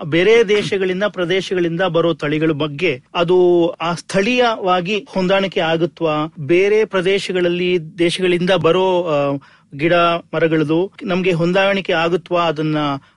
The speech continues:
ಕ-, ಕಾಪಾಡ್ಬೇಕಾ, ತೆಗಿಬೇಕಾ, ಅದ್ರ ಬಗ್ಗೆ ಒಳ್ಳೆ ಚರ್ಚೆ ಇದೆ. ಅದನ್ನ ಸ್ವಲ್ಪ ಸಂಕ್ಷೇಪವಾಗಿ ಹೇಳಿ, ನಿಮ್ಮ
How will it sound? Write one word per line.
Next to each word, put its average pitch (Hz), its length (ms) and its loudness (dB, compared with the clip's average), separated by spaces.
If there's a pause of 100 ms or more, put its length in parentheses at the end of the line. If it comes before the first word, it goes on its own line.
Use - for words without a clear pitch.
(120)
ಕ-, 139 280 -4
ಕಾಪಾಡ್ಬೇಕಾ, 196 680 0
ತೆಗಿಬೇಕಾ, 180 480 -2
ಅದ್ರ 180 200 2
ಬಗ್ಗೆ 240 300 0
ಒಳ್ಳೆ 226 340 2
ಚರ್ಚೆ 202 360 -2
ಇದೆ. 170 400 -2
ಅದನ್ನ 208 260 0
ಸ್ವಲ್ಪ 247 240 0
ಸಂಕ್ಷೇಪವಾಗಿ 220 680 -2
ಹೇಳಿ, 226 500 2
ನಿಮ್ಮ 208 300 -2